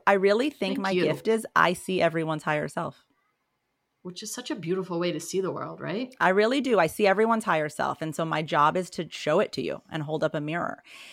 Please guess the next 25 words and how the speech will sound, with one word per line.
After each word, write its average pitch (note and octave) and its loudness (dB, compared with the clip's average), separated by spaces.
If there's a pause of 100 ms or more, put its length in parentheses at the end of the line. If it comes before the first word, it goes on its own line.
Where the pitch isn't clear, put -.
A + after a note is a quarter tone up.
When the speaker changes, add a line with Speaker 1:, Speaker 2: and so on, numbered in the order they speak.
(300)
Speaker 1:
I, - 12 (120)
but A3+ 10
what C#4 10
I C4+ 12
was C4+ 6
gonna D#4+ 10
say F3+ 6
is, D3+ -2 (120)
thank G#3 4
you G3+ 8
for D#3 6
all C#3 4
Speaker 2:
Sorry. C3+ 4
Speaker 1:
that. D3 0 (260)
No, C#4+ 12
no, E4+ 12
no. C#4 10 (360)
Speaker 2:
<laughs> - -20
Speaker 1:
I, D3 10 (240)
I, B2+ 6 (100)
as A#3 10
invigorating B3 6
as B3+ 0
it B3+ 2
is, B3+ 2